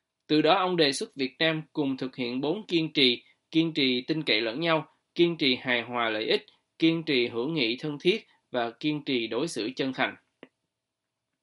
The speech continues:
Chia sẻ với V O A từ thủ đô Washington D C,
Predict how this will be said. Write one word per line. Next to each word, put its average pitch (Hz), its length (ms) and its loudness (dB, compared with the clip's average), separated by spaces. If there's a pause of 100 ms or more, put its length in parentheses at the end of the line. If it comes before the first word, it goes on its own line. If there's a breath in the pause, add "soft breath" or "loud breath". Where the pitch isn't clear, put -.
(1040)
Chia 214 180 -2
sẻ 151 340 4
với 180 260 2
V 185 60 -4 (160)
O 165 60 4
A 165 40 4 (140)
từ 131 160 0
thủ 143 100 -4
đô 156 200 2
Washington 151 440 -2
D 151 60 -4
C, 151 240 -2